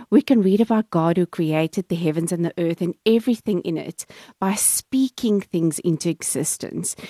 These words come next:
You know, God said, "Let there be light," and there was light. So in Genesis one twenty-seven, it says, "God created mankind in his own image, into,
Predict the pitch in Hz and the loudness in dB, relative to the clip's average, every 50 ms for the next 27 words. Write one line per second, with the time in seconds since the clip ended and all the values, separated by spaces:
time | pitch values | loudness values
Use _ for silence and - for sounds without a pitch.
0 | - - - _ - 240 233 240 254 254 202 180 - 190 190 220 226 - - - | -18 -20 -10 _ 2 4 6 6 6 4 2 2 0 2 2 2 0 0 0 -2
1 | 208 165 147 165 170 190 208 220 - - - 202 185 - 185 170 170 170 175 175 | -2 0 0 -2 -2 -2 -2 -4 -4 -2 -2 -2 0 2 0 0 2 0 2 2
2 | 185 180 170 - - 180 160 160 156 165 160 156 165 156 - - 160 165 175 175 | 0 0 -2 -6 -6 -4 -4 -2 -2 -2 -2 -2 -4 -4 -4 -6 -6 -6 -4 -4
3 | 170 165 156 165 - - - - - - - - - - - - - - - - | -6 -6 -8 -12 -14 -14 -16 -16 -18 -20 -20 -20 -20 -20 -20 -20 -16 -8 -2 2
4 | 269 240 233 - - 226 262 240 - 220 208 226 302 339 - - 330 - - 175 | 4 4 4 4 4 4 2 2 2 0 2 2 2 2 0 0 -4 -4 -4 -2
5 | 170 170 170 170 185 - - - 190 175 175 170 165 - - - - 180 165 170 | -2 0 2 2 0 0 -2 -2 0 2 2 0 0 -2 -4 -2 -2 0 0 0
6 | 160 160 156 - - - 175 160 - - - - 165 160 165 180 202 - - - | 0 -2 -2 -2 -2 -2 -2 -2 -2 -4 -2 0 2 4 4 4 2 0 -2 -4
7 | 247 226 208 180 156 156 151 - - 180 - 165 147 156 156 156 160 165 175 180 | -2 0 0 0 0 -2 -2 -4 -6 -8 -6 -4 -4 -2 0 0 2 4 2 2
8 | 170 - - 170 160 156 147 135 147 160 _ - - - - - - _ _ - | 0 -2 -6 -4 -4 -2 -2 -2 -2 -4 _ -10 -20 -20 -20 -20 -20 _ _ 4
9 | 196 190 185 165 - - 185 185 190 208 214 - - 175 160 160 151 - 76 - | 4 6 6 4 2 0 2 4 4 4 2 2 0 0 2 2 0 -2 -4 -6
10 | - - - - _ - - - _ _ _ - - 214 226 220 - - - 208 | -8 -10 -14 -16 _ -20 -20 -20 _ _ _ 2 4 4 6 4 2 -2 -2 0
11 | 190 180 170 170 170 175 180 185 | 0 0 0 0 -2 -4 -6 -8